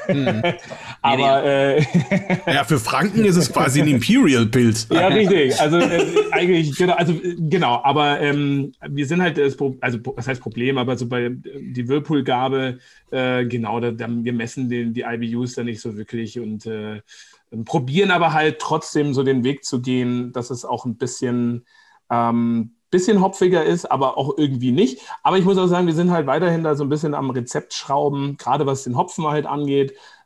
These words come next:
Speaker 2: Ähm, wir hatten zum Beispiel auch bei den ersten Suden, ähm, ja, ein bisschen eine Wasser-,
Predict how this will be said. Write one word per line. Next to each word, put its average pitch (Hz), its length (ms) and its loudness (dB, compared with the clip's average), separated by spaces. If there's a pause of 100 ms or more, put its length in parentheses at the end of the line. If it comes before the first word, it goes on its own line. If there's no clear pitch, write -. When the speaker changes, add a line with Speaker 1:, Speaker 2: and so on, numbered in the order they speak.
Speaker 2:
Ähm, 127 640 0
wir 139 140 -2
hatten 143 220 -2
zum 139 100 0
Beispiel 139 240 0
auch 127 140 -2
bei 127 80 -4
den 123 160 0
ersten 131 400 -4
Suden, 131 680 -2
ähm, 123 440 -4
ja, 127 220 -4
ein 120 280 -6
bisschen 123 340 -4
eine 113 120 -4
Wasser-, 139 560 -2